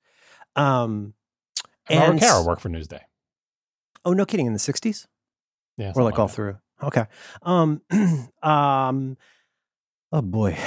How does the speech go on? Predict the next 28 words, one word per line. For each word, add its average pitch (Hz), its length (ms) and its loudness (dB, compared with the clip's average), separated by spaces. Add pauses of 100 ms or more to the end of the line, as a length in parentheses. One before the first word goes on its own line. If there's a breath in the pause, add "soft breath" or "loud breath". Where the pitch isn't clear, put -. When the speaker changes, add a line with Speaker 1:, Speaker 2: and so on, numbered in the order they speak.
(140)
Speaker 1:
<sighs> - 240 -12
I'm 110 280 -2
really 107 260 0
so 98 220 -6
sorry. 98 440 -10 (120)
Uh, 117 800 0
not 127 140 -2
enough 117 140 -4
sleep. - 380 -2 (240 loud breath)
Uh, 110 220 2 (100)
a 123 100 -4
Kir-, - 240 -8 (120)
Kirsten 117 380 -4
Dunst 104 360 -2
episode 107 520 -4 (240 soft breath)
of 104 120 -10
Fargo. 107 640 0 (300)
Um, 107 280 0
my 110 120 -2
terminal 113 480 -2
is 107 180 -10
updating, 107 640 -4
and 110 100 -10
I 117 120 0
was 117 140 -2
talking 120 340 -2
to - 140 -8
you 110 320 0